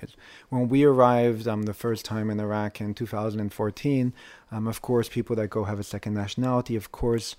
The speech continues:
when we go, we're careful about who we say. We don't walk around with, you know, big flags saying we're from Israel. Um, not even for our own safety, but to put in kind of blunt terms, if you give someone a bag of food and then he's killed for it, it's a little bit counterproductive.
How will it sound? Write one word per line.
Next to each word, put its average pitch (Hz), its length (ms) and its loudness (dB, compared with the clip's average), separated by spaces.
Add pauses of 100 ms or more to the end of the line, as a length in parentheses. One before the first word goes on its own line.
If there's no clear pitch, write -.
(240)
when 117 120 -2
we 110 120 -2
go, 113 200 4
we're 110 200 0
careful 117 360 -4
about 107 220 -2
who 117 100 -2
we 113 180 -2
say. 117 320 -2
We 113 140 0
don't 110 140 -2
walk 110 240 -2
around 110 300 -2
with, 107 180 -6
you 104 80 -6
know, 104 100 -6
big 110 240 -4
flags 113 420 -6
saying 104 220 -6
we're 107 100 -4
from 107 220 -4
Israel. 113 480 -4 (480)
Um, 101 320 -6 (160)
not 147 180 4
even 165 160 4
for 123 160 -2
our 120 80 2
own 143 160 2
safety, 104 480 -4
but 104 340 -6 (300)
to 127 100 -2
put 143 200 8
in 127 160 4
kind 120 260 -2
of 107 340 -4 (800)
blunt 120 480 0
terms, 113 500 0 (220)
if 123 140 -4
you 131 40 -2
give 139 200 4
someone 127 200 0
a 117 60 2
bag 120 240 4
of 110 80 0
food 120 220 -2
and 110 100 0
then 107 60 -2
he's 107 160 -6
killed 123 280 -4
for 104 160 -8
it, 101 140 -8
it's - 160 -18
a 113 60 -12
little 117 160 -4
bit 110 160 -8
counterproductive. 104 800 -8